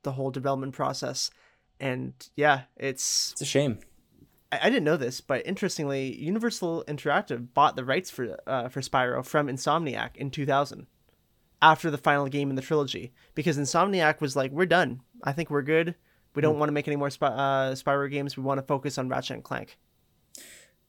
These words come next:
Speaker 2: Interesting. Yeah, I didn't know that.
Speaker 1: So yeah, because of that, uh, everything was very rushed, and that was one of the reasons why the final product looked, uh, just with,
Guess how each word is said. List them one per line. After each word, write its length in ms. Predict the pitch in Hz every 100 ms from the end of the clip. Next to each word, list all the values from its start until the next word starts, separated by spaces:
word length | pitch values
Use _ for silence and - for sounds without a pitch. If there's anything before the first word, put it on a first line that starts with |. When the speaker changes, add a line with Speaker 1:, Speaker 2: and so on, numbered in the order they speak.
| -
Speaker 2:
Interesting. 640 | 120 131 120 - 101 95
Yeah, 340 | 127 135 131 113 -
I 120 | 113
didn't 200 | 131 127
know 140 | 110 120
that. 340 | 120 107 -
Speaker 1:
So 140 | - 202
yeah, 220 | 185 160
because 260 | 147 202 -
of 80 |
that, 340 | 156 151 156 - - - -
uh, 360 | 139 131 120 - -
everything 260 | 156 151 151
was 100 | 135
very 200 | 139 143
rushed, 480 | 135 139 - - -
and 200 | - 143
that 140 | 147 147
was 160 | 147
one 180 | 135 143
of 60 | 135
the 80 |
reasons 680 | 127 127 135 135 131 123 -
why 160 | 135 123
the 80 |
final 240 | 135 139 131
product 480 | - 131 131 - 139
looked, 440 | 131 131 - - _ -
uh, 320 | 65 60 58
just 300 | - 120 -
with, 120 | 123